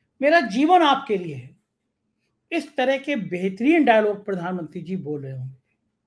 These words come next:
भारतीय जनता पार्टी के तमाम नेता किसानों के घरों पे जा रहे होंगे, उनके पैर छू रहे होंगे और कह रहे होंगे, "वोट हमको दीजिएगा।"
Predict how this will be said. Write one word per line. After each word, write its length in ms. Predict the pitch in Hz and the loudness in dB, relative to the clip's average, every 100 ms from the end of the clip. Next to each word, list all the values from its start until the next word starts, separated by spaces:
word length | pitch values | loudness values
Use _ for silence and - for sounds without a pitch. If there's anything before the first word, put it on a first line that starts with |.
| _ _ _ _ _ _ | _ _ _ _ _ _
भारतीय 300 | 233 277 370 | 2 2 2
जनता 260 | 359 349 359 | 0 4 4
पार्टी 320 | 339 311 349 | 4 0 -2
के 100 | 359 | -4
तमाम 420 | - 269 285 339 | -2 0 2 2
नेता 260 | 339 320 330 | 0 0 -2
किसानों 480 | 320 294 262 285 294 | -2 -4 -2 -2 -2
के 120 | 311 | -4
घरों 260 | 170 208 | -2 -2
पे 140 | 247 285 | 0 0
जा 180 | 254 240 | 2 0
रहे 100 | 254 | 0
होंगे, 360 | 247 240 269 - _ _ _ _ _ _ 220 | -4 -8 -10 -16 _ _ _ _ _ _ -6
उनके 240 | 220 233 | -2 -2
पैर 300 | 226 233 269 | 2 2 2
छू 220 | - 285 | 0 -4
रहे 140 | 254 254 | -2 -2
होंगे 240 | 247 240 | -4 -4
और 100 | 247 | -6
कह 180 | 233 220 | -2 -2
रहे 120 | 214 | 0
होंगे, 160 | 220 233 | -2 -2
"वोट 340 | 185 202 196 | -2 -4 -4
हमको 260 | 175 156 156 | -8 -10 -14
दीजिएगा।" 380 | 151 147 _ | -16 -20 _